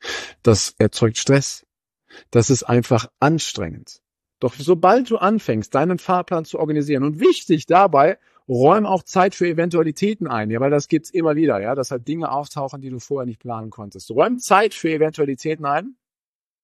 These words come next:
und dann kannst du mit diesen eben auch gut umgehen. Und du wirst dann zu einem Mister oder zu einer Misses Teflon, ja.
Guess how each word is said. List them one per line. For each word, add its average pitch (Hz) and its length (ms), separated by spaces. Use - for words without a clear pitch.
und 123 60
dann 120 80
kannst 131 240
du 127 60
mit 123 180
diesen 143 220
eben 127 200
auch 117 160
gut 131 160
umgehen. 127 320
Und 117 120
du 127 100
wirst 170 300
dann 151 100
zu - 140
einem 135 220
Mister 165 420
oder 143 160
zu - 140
einer 131 200
Misses 139 480
Teflon, 104 580
ja. 143 280